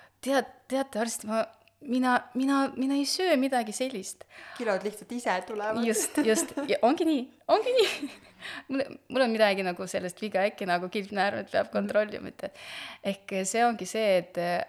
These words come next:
Speaker 1: aru, äh, sellest peabki alustama, et, äh, võib-olla isegi lasteaed on see õige koht, kus nagu hakatakse, võiks hakata rääkima sellest, mis tähendab see õige toitumine või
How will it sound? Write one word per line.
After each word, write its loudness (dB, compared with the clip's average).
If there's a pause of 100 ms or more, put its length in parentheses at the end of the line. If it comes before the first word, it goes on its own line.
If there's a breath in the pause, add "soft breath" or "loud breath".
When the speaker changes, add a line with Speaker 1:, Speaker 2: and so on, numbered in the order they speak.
Speaker 1:
aru, 0
äh, -4 (380 loud breath)
sellest -2
peabki 0
alustama, -6
et, -10
äh, -2 (260 loud breath)
võib-olla -4
isegi -4 (240)
lasteaed 0
on -10
see -4
õige -2
koht, -8
kus -12
nagu -6
hakatakse, -6 (100)
võiks -6
hakata -6
rääkima -6
sellest, -6
mis -6
tähendab -4 (380 loud breath)
see -4
õige -4
toitumine -6
või -4